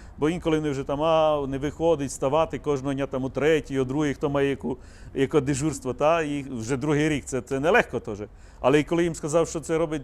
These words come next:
як, яка це но-, блага новина для хлопців, то вони ще ревнішіше ста-, стають на цю молитву.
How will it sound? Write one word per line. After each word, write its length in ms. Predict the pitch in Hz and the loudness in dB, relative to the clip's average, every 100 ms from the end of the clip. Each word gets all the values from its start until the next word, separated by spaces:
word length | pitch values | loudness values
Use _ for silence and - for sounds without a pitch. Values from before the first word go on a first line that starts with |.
| - | -4
як, 200 | 143 139 - | -4 -4 -8
яка 260 | 113 151 | -2 -2
це 180 | 147 151 | 0 -2
но-, 360 | 143 147 156 160 - | 2 2 2 -6 -10
блага 400 | 117 139 139 160 | 2 6 6 4
новина 380 | 160 156 165 151 | 4 2 2 2
для 160 | 147 | 0
хлопців, 500 | 143 208 240 - 131 - - - - | 2 4 4 2 -6 -8 -16 -10 -2
то 100 | 143 | 0
вони 260 | 156 165 | 2 0
ще 240 | 156 180 160 | 0 4 6
ревнішіше 680 | 151 143 131 - 135 - | 6 4 -2 -6 -8 -4
ста-, 420 | 131 - 123 127 120 | -6 -2 0 0 -4
стають 320 | 139 127 127 | -4 -4 -4
на 80 | 120 | -8
цю 160 | 131 | -8
молитву. 380 | 113 113 95 | -6 -8 -8